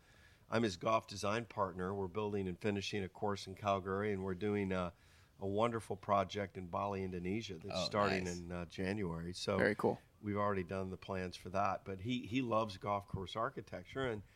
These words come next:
Speaker 1: and, uh, we used to play before a major. We used to play somewhere all the time
Speaker 2: Yeah.
Speaker 1: for years, and so then I started designing. This is back in the early nineties, and he kinda liked what I did, and so he would see the courses I built, and he goes,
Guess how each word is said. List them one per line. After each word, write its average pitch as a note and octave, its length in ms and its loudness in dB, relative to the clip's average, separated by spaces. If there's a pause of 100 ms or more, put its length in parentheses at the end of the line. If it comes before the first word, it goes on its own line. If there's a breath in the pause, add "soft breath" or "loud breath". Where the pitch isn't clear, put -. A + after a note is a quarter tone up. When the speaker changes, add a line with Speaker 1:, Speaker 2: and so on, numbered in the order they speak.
(440)
Speaker 1:
and, G#2 320 2
uh, G2+ 160 4
we A#2+ 140 4
used B2 240 2
to G2+ 80 -10
play B2+ 580 2
before A2+ 400 2
a G#2 60 6
major. G#2 580 2 (400)
We C#3+ 120 2
used D3+ 140 0
to A#2+ 60 -6
play C#3 420 0
somewhere A#2+ 400 0
all A2+ 260 -2
the G2+ 100 -2
time B2 320 -4
Speaker 2:
Yeah. F2 140 10
Speaker 1:
for G2 80 2
years, B2 440 4
and A2 140 -2
so A2+ 420 6 (400)
then C3+ 200 6
I B2+ 100 2
started G#2+ 420 2
designing. G#2 520 0
This G#2+ 200 -4
is G#2 60 -12
back G#2+ 320 0
in G#2+ 60 -8
the G2+ 100 -2
early G#2 240 0
nineties, G2 640 -2
and G2+ 340 -2 (380)
he A#2 80 -10
kinda C#3 260 2
liked A#2 280 8
what B2 100 4
I A#2 80 6
did, G#2+ 300 2
and G#2 180 2
so G#2+ 420 6
he A#2 180 2
would A2 220 2
see C3 180 0
the A2 120 0
courses A2 440 0
I G2 80 4
built, C#3 320 4
and G#2+ 80 2
he A2 60 2
goes, G#2 260 4